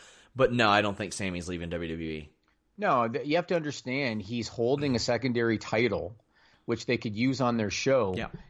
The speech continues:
Speaker 2: And he doesn't want to come to work 'cause of covid, and that's his prerogative. But that means that you can't have a secondary title on your show.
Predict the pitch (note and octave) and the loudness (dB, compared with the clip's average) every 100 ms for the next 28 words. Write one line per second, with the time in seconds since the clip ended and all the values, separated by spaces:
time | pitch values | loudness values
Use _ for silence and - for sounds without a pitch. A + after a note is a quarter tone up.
0 | - A2+ B2 C#3 C3+ C#3 C3 C3+ A#2+ A2 | -6 0 2 2 2 0 0 0 0 2
1 | A#2+ A#2+ G#2 F#2 - C#3+ A#2+ F#2+ A#2+ D#3 | 0 0 -4 -4 2 2 2 -2 -2 -2
2 | C3+ - A2+ A2 D#3 A2 G2+ G2+ - - | -4 -2 2 4 2 0 -4 -8 -14 -12
3 | - G2+ C3+ E3 D#3+ D3+ C3 B2 A#2 C#3+ | -8 -4 -4 -4 -4 -2 -2 -4 -6 -8
4 | C3+ A#2+ B2 A#2 C3 A#2 A2 A2 A#2+ A2+ | -8 -4 -4 0 0 0 0 0 2 0
5 | G#2 G2 F#2+ - - - | -2 -4 -6 -4 -4 -4